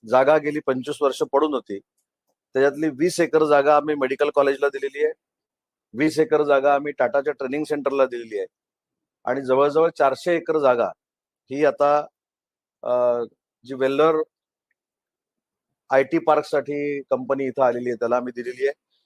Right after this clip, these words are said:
त्याचं काम देखील येत्या सात आठ दिवसामध्ये सुरू होईल आणि मला सांगताना आनंद आहे की ह्याच्यातनं किमान तीस हजार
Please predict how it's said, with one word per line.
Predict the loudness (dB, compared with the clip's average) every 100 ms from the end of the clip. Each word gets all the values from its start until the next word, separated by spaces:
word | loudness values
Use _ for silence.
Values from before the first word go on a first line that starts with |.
| _ _
त्याचं | -2 0 2
काम | 2 2
देखील | 0 -2 -2
येत्या | 0 2 2 2 -4 _ _ _
सात | -4 0
आठ | -2
दिवसामध्ये | -2 -4 -6 -6 -10
सुरू | -8 -6
होईल | -6 -8 -14 _ _ _ _ -12
आणि | -4
मला | 0 0
सांगताना | -2 -4 0 2
आनंद | 0 2
आहे | 2
की | 2 0
ह्याच्यातनं | 0 -2 -2 -4 -6 -10 _
किमान | -6 0 0 0
तीस | -6 -8 -6 -6
हजार | 0 2